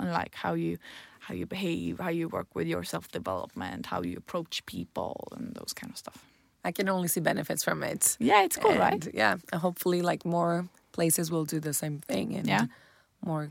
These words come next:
Speaker 2: uh, work industries can adapt that.
Speaker 1: Yeah.
Speaker 2: Human resources out there,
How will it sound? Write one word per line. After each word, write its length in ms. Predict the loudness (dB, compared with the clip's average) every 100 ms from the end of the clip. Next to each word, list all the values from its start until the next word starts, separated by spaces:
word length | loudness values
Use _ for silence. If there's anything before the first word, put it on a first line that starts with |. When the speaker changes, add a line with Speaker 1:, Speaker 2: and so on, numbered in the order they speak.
| -8
Speaker 2:
uh, 360 | -4 -4 -4 -6 -6
work 480 | -6 -8 -14 -18 -16 -10
industries 720 | -8 -8 -10 -8 -6 -6 -6 -8
can 360 | -8 -6 -6 -10 _ _ _ _ -4
adapt 380 | 0 4 2 4
that. 260 | 4 4 2
Speaker 1:
Yeah. 160 | 2 4
Speaker 2:
Human 200 | 4 6
resources 540 | 6 8 6 6 6
out 220 | 6 6
there, 260 | 8 8 8